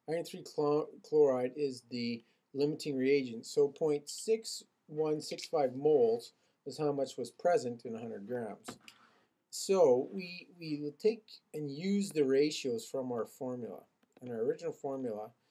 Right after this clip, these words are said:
is here. So it's a two-to-one ratio, which means I end up with less iron three sulfide than,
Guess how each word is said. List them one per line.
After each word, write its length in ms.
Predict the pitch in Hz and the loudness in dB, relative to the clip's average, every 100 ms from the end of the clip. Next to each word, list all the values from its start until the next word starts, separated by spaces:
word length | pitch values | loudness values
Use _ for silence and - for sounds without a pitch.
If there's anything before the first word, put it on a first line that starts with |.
| _ _ | _ _
is 160 | 127 120 | -14 -12
here. 360 | - 147 113 - _ _ _ | -6 -2 -2 -4 _ _ _
So 460 | - - 147 143 - - _ _ _ - | -4 6 6 6 2 -10 _ _ _ -20
it's 140 | - | -16
a 60 | 147 | -14
two-to-one 560 | - 226 220 190 160 | -6 -4 -2 0 0
ratio, 580 | 127 123 139 143 113 98 - _ _ _ _ _ _ | 0 -2 -2 -4 -6 -6 -10 _ _ _ _ _ _
which 160 | - 170 | -12 -6
means 240 | 160 143 | -2 4
I 60 | 143 | 4
end 220 | 156 180 | 4 0
up 160 | 175 | -2
with 120 | 127 113 | -4 -12
less 520 | 113 123 151 170 - - | -6 0 2 0 -6 -8
iron 360 | 131 147 143 135 | -2 0 0 -2
three 300 | - 143 120 | -8 -8 -8
sulfide 680 | - 135 143 143 117 104 123 - _ _ _ _ _ _ _ - 151 | -4 -2 0 -2 -6 -6 -8 -12 _ _ _ _ _ _ _ -20 -2
than, 540 | 127 139 135 131 135 | 4 6 6 2 -2